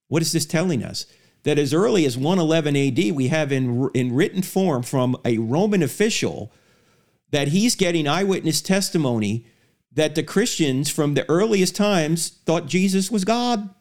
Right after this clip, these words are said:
And they were just, they were just, uh,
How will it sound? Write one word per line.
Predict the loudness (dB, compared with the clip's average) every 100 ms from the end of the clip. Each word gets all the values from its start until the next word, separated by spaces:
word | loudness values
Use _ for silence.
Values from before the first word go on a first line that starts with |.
| _ _ _ _ _ _ _ _ _ _ _
And | -2 0
they | 2
were | 2 2
just, | 2 0 -2 _ _ _ _ _ -20 _ _ _
they | 0
were | 2
just, | 2 2 0 0
uh, | 2 4 2 0